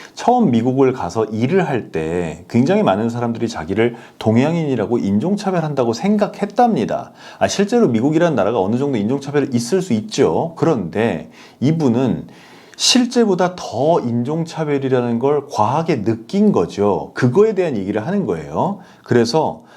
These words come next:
그 이후에 쭉 운동을 하면서 자신감을 찾았더니 자기가 인종차별이라고 생각했던 것들이 사실은 인종차별이 아니었고 자기의 자격지심이 만들어낸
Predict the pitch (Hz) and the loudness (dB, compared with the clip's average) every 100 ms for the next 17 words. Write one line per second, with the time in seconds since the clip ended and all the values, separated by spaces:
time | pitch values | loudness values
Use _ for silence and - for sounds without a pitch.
0 | - - _ - 160 143 151 160 160 202 | -20 -20 _ 2 2 4 2 2 0 -4
1 | 123 127 135 156 147 147 135 131 127 - | -2 0 0 -2 -2 -2 -4 -2 -4 -4
2 | 101 147 156 151 135 135 139 131 123 139 | -8 -4 -2 0 -2 -4 -4 -2 0 0
3 | 202 233 - - - - 101 110 113 101 | 0 -4 -10 -20 -8 -2 0 2 2 2
4 | 117 143 151 - 147 139 131 123 120 143 | 0 -2 -4 -6 -4 0 2 2 -2 -4
5 | 151 - 135 117 117 123 139 160 - 165 | -8 -4 -2 -2 -2 -2 -2 -4 -2 0
6 | 196 202 - - 123 139 160 165 151 151 | 0 -2 -10 0 2 2 0 -2 -2 0
7 | 82 92 117 - 127 117 - - - - | 0 2 0 0 2 2 0 -8 -20 -14
8 | - 98 120 151 151 - 104 143 143 135 | -6 -2 0 0 0 -2 0 0 0 -4
9 | 143 127 87 90 101 98 151 | -2 -2 0 0 0 2 0